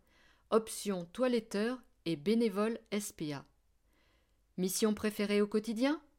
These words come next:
Pouvoir câliner les chiens et jouer avec eux, faire une détente bien méritée après une séance de travail. Un fait marquant ?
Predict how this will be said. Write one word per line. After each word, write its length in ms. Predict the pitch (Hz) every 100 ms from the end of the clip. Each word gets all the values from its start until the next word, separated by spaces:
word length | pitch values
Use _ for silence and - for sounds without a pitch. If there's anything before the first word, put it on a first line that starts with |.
| _ _ _ _ _ _ _ _ _ _
Pouvoir 560 | 262 226 214 175 - -
câliner 640 | 277 262 247 214 180 170 160
les 180 | 160
chiens 460 | 160 - 226 240 294 -
et 140 | 170 165
jouer 340 | 147 196 247
avec 380 | 196 165 - 170
eux, 160 | 180 - _ _ _ _ -
faire 240 | 202 202
une 200 | 196 185
détente 540 | 208 226 220 185 170 -
bien 300 | 156 190 262
méritée 640 | 254 196 180 - 190 240 - _ _ -
après 340 | 185 - 214
une 140 | 185 170
séance 460 | - 202 240 233
de 100 | 202
travail. 480 | 254 - 147 143 139 151 _ _ _ _ _ _ _ _ _ _
Un 120 | 175 180
fait 160 | 214
marquant ? 420 | 220 226 - 311